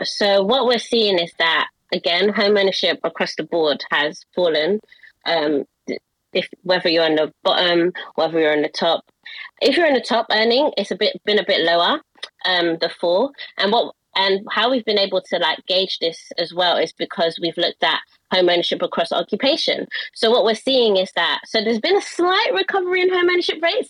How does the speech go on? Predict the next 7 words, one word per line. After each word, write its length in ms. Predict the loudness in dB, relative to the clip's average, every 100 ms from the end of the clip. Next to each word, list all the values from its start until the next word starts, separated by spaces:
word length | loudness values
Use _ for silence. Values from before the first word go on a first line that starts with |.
| -6
between 320 | -4 0 0
twenty-nine, 460 | 0 0 2 2 0 _ _ _ -2
twenty 160 | 0 0
sixteen 460 | -2 -2 0 2
and 180 | 2 0
twenty 260 | 2 2 4
nineteen. 560 | 2 2 0 0 0